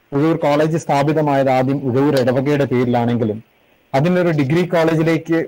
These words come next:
ഉയർത്തുന്നതിന് വേണ്ട പരിശ്രമങ്ങൾ, അല്ല അതിന് നേതൃത്വം നൽകിയത് തറയിൽ പിതാവാണ്. കൂടുതൽ ഞാൻ ദീർഘിപ്പിക്കുന്നില്ല. ആ,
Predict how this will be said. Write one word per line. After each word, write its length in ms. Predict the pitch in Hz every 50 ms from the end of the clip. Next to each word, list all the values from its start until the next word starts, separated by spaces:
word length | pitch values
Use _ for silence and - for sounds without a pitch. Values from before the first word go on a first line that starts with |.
| - _ 131
ഉയർത്തുന്നതിന് 640 | 127 131 147 160 - - 165 160 160 156 156 156
വേണ്ട 260 | 147 143 139 139 135
പരിശ്രമങ്ങൾ, 680 | 139 135 - 123 120 117 - - 156 151 147 143 135 127
അല്ല 160 | 120 120 127
അതിന് 280 | 131 123 135 143 139 127
നേതൃത്വം 440 | 131 139 139 165 170 160 190 175 156
നൽകിയത് 460 | 143 135 123 120 127 123 117 123 127 - _ _ _ _ _ _ _ _ _ -
തറയിൽ 220 | 123 123 127 127
പിതാവാണ്. 520 | 123 135 139 123 123 120 110 107 104 110 120 - _ _ _ _ _ _ _ _ _ _ _ _ _ _ _ _ _ _ _ _ _ _ _ _ _ _ _ _ _ _
കൂടുതൽ 260 | - 147 156 160 165
ഞാൻ 160 | 160 156 156
ദീർഘിപ്പിക്കുന്നില്ല. 540 | 147 151 151 139 156 147 160 151 143 131 139
ആ, 440 | 147 - 127 127 143 123 117 123